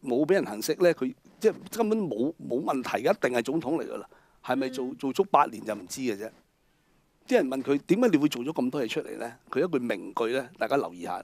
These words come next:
Speaker 1: 你明白呢個名句咧，就知道咩叫壯志高飛。你明白呢個名句咧，你就明白阿Sunny咧，
Speaker 2: 嗯。
Speaker 1: 同埋，誒，有咩Sunny爹哋咧，其實係諗啲乜嘢。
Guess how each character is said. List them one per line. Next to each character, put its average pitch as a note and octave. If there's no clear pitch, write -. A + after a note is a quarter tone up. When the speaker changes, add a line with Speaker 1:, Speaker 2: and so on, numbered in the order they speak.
Speaker 1:
你 D#3+
明 C#3
白 D#3+
呢 A3+
個 G3+
名 A2
句 C3+
咧， E3+
就 C#3
知 F3
道 C#3
咩 C#3
叫 A2+
壯 G#2+
志 G#2
高 A#2
飛。 A2
你 D3+
明 A2+
白 B2+
呢 G3
個 F#3
名 G#2
句 B2+
咧， D#3
你 C3+
就 A#2
明 F#2
白 G#2
阿 A#2+
Sunny B2
咧， C3
Speaker 2:
嗯。 B3
Speaker 1:
同 C3
埋， A2
誒， A#2+
有 B2+
咩 D#3+
Sunny D#3+
爹 F3+
哋 G#2
咧， B2
其 G#2+
實 G#2+
係 G2+
諗 G#2
啲 A#2
乜 B2+
嘢。 -